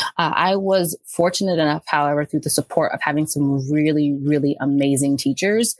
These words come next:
that were there to kind of keep me on this pathway, um, to be able to go to college. I went to U C Berkeley for undergrad and then, you know, ended up going to Harvard. Um, so it's really, you know, as I reflect, I'm just humbled by the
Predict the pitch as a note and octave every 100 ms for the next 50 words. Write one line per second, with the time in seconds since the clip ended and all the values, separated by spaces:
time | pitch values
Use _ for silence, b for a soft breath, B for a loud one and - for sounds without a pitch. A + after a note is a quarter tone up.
0 | B B - D3 D3 D#3 D3 C#3+ C#3+ D3+
1 | C3 - - F3 D#3 - _ - D#3 E3
2 | E3 D#3 - _ D3+ D3 D3+ D3 C#3+ -
3 | - C#3 C#3 D3+ D3 C#3 C#3 B B B
4 | - D#3+ D3+ D3 D3 E3 D#3+ E3 D3+ D3
5 | D3 C3 C3+ C#3 C3+ D3 C3 D#3 D3 F3
6 | D3 C#3+ D#3 - - D3 D#3+ D#3 C#3 C#3
7 | C#3+ C#3+ C#3+ C#3+ C#3+ D3 - C#3+ C#3+ -
8 | C#3+ C#3 C#3 C#3 D#3+ - B2 A2 - B
9 | B - D#3+ C3 C#3 E3+ E3 D#3+ F3 D#3
10 | C#3+ D#3 C#3+ - D3+ D3 D3+ D3 - D3+
11 | - D3+ D3+ - D3+ D3 D3+ C#3+ C#3 C#3
12 | C#3+ C3+ - C#3+ -